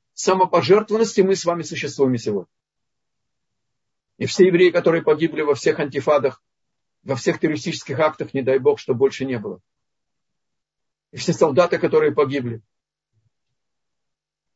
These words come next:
Все они кадош.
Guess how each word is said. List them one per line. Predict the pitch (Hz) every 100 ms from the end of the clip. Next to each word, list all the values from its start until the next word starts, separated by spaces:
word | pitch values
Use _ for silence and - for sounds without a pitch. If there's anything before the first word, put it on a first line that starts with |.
| _ _ _ _ _ _ _ _ _ _ _ _ _ _ _ _ _ _ _ _ _ _
Все | - - 190 214
они | 208 196 208 _ _ _ _
кадош. | 170 151 202 - -